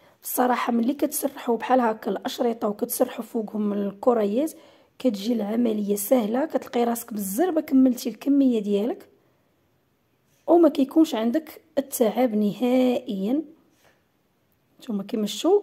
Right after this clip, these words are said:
كنسوديوهم من الجناب بالدقيق. من بعد ما كملت كنشد الزيت وكندهنها من الفوق غير باش تحمر ليا. كيما شفتوا بصراحه انا هادو ديال الفرن جاوني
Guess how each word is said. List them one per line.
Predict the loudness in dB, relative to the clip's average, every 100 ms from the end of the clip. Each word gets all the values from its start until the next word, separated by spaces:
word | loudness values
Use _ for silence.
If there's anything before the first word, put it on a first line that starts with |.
| 0
كنسوديوهم | -2 -2 -2 -2 0 2 2 2
من | 0
الجناب | -2 -4 0 2 2 -2
بالدقيق. | -10 -6 -6 -2 -2 -2 -6 _ _ _ _ _ _ _ _ _
من | 6 8
بعد | 8 6
ما | 4 4
كملت | 2 2 4 4 2 -4 -14 -16 _ _ _
كنشد | 2 2 0
الزيت | -2 -6 -2 -2 -2 -6 -18 _ _ _ _
وكندهنها | -4 4 6 6 4 -2 -2 -2
من | -2
الفوق | -4 -2 0 0 -2
غير | -2 0
باش | 0 -4
تحمر | -10 -10 -4 -4 -4
ليا. | -6 -6 -6 -8 _ _ _ _ _ _ _ _ _ -4
كيما | 2 2
شفتوا | 0 -12 -6 -4
بصراحه | -4 -4 -4 -4 -2
انا | -2 0
هادو | -2 -2
ديال | -2 0
الفرن | 0 -2 0 2 4 2 -4 -18 _ _ _
جاوني | 0 4 4 2 -2